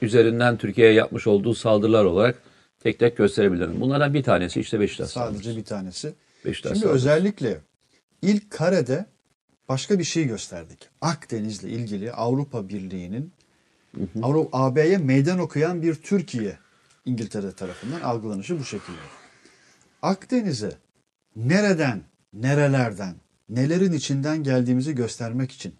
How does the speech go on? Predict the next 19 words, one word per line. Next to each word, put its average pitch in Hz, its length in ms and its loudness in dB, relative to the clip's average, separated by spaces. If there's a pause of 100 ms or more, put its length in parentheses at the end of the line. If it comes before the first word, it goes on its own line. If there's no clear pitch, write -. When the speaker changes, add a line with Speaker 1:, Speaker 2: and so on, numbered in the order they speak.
(320)
Speaker 2:
özellikle 92 500 -10
açıkçası - 520 -18 (440)
bu 101 100 -12
videoyu 92 260 -10
paylaştık. 85 520 -16 (800)
Sadece 147 420 -2
Akdeniz'e 147 520 -4
değil, 139 260 -4 (840)
Barış 165 340 2
Pınarı 160 240 -2
Harekatı'na 135 760 -2 (1000)
<coughs> 247 80 12 (1080)
Ya 107 200 -8
Rahmukallah, 85 540 -12
Speaker 1:
Çok - 120 -2
Speaker 2:
çok 104 80 -8
Speaker 1:
teşekkür - 220 -2
Speaker 2:
teşekkür - 160 -2
Speaker 1:
ederim. 95 280 0